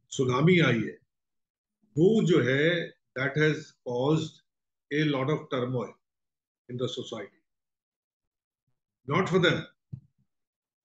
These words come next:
See, you have to, you have to understand this, uh, very minutely।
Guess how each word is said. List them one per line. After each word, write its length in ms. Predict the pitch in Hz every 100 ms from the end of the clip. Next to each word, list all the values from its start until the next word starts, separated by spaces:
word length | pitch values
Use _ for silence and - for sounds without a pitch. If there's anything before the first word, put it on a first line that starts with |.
| _ _ -
See, 140 | 120
you 80 | 123
have 160 | 139 151
to, 60 |
you 240 | 180 151 123
have 120 | 127
to 80 | 147
understand 400 | 143 139 147 139
this, 200 | 131 123 -
uh, 420 | 127 120 113 113 110
very 200 | 127 131
minutely। 460 | 120 127 143 135 -